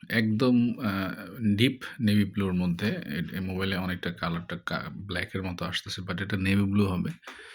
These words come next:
এখানে তিনটা ডিজাইন, একটা ডিজাইন, দুইটা ডিজাইন,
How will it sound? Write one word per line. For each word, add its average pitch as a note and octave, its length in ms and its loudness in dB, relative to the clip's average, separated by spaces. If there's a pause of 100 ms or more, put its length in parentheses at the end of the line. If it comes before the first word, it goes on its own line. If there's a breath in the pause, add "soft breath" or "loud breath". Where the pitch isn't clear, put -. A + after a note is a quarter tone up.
(360 loud breath)
এখানে A#2 280 6
তিনটা B2 360 6
ডিজাইন, F2+ 540 4 (300)
একটা - 320 2
ডিজাইন, A#2+ 540 6 (480)
দুইটা G#2+ 280 6
ডিজাইন, A2+ 440 6